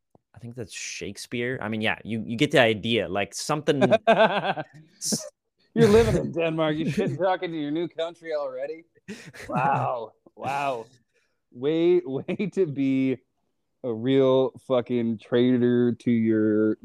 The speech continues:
Speaker 2: to your now nation.
Speaker 1: I mean,
Speaker 2: Just
Speaker 1: to be, to be fair, like,
Speaker 2: deplorable.
Speaker 1: I think Denmark is actually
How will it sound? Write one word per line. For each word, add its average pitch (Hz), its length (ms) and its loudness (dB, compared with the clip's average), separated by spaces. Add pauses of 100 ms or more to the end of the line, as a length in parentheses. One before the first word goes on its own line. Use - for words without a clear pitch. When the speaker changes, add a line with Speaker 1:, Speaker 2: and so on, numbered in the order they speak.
Speaker 2:
to - 120 -8
your 107 180 0
now 107 340 4
nation. 107 500 0 (960)
Speaker 1:
I 131 100 4
mean, 139 160 2
Speaker 2:
Just - 120 -2
Speaker 1:
to 127 100 -2
be, 135 260 2
to 135 140 -6
be 139 180 2
fair, 139 500 2
like, 107 500 -2
Speaker 2:
deplorable. 107 480 6
Speaker 1:
I - 20 -4
think 127 320 -6
Denmark 117 520 -2
is 101 100 -8
actually 101 680 -8